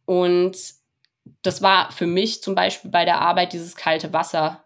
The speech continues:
immer und immer wieder vor Dinge gestellt zu werden, wo ich dachte,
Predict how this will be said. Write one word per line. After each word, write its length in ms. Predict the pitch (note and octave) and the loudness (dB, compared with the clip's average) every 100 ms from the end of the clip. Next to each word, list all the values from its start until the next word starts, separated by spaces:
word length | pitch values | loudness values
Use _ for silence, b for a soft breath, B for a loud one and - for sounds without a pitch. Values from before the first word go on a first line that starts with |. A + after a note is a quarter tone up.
| _ | _
immer 320 | F3+ F#3 F3+ | 0 2 0
und 160 | E3 D#3 | -2 -6
immer 300 | D#3+ F3 D#3+ | -4 -2 -2
wieder 400 | F3 D#3 D#3 E3 | -2 0 0 -2
vor 260 | - E3+ E3 | -2 0 0
Dinge 280 | G3 G3 G3 | 0 0 0
gestellt 420 | F#3+ - F3+ F3+ | 0 2 0 0
zu 160 | - | -4
werden, 180 | F3 E3+ | 0 0
wo 40 | E3 | 0
ich 60 | |
dachte, 240 | - - | -4 -2